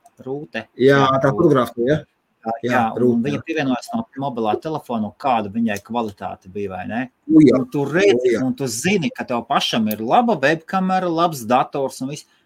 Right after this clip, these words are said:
Speaker 1: bet nav tā webkamera, tā mobilā telefona video ir optimizēts uz, uz selfie video, u, tad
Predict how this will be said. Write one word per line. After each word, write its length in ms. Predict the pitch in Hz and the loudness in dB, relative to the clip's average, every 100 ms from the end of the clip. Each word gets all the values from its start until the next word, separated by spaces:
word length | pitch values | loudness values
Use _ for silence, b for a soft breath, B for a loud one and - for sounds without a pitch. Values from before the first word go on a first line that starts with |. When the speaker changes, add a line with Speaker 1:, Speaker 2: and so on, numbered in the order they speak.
| _ _ | _ _
Speaker 1:
bet 220 | 107 127 | -10 -4
nav 480 | 123 120 131 143 123 | -2 0 2 0 0
tā 240 | - 131 123 | 0 2 2
webkamera, 680 | 104 107 - 101 95 90 - _ _ 123 | 0 -6 -8 -16 -14 -14 -18 _ _ -6
tā 80 | 113 107 107 - | -4 -6 -10 -6
mobilā 380 | 151 170 139 - | -2 0 0 0
telefona 540 | - 170 147 131 113 107 | -2 -4 -4 -4 -4 -4
video 400 | 135 120 113 107 107 | -4 -2 -2 -2 -2
ir 160 | 127 117 | -6 -4
optimizēts 960 | 151 190 202 - 139 120 110 113 107 - | 0 2 2 -2 0 0 0 -4 -8 -8
uz, 320 | 131 127 110 | -8 -8 -8
uz 320 | 110 120 110 | -10 -10 -10
selfie 720 | - - - 151 156 160 143 | -10 -8 -6 -2 -2 -4 -6
video, 320 | 120 151 - 127 | -4 -6 -6 -10
u, 80 | 131 | -6
tad 220 | 147 | -6